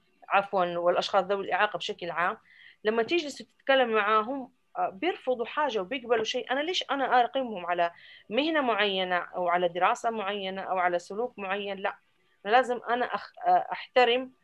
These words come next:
آه، تقريرهم لنفسهم، ولازم أدربهم على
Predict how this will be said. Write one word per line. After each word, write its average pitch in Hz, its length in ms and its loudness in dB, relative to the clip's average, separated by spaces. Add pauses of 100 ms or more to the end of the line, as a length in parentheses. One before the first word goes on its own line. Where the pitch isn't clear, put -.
(340)
آه، 180 640 10
تقريرهم 233 760 2
لنفسهم، 180 640 -4
ولازم 233 460 2
أدربهم 208 580 2
على 185 200 0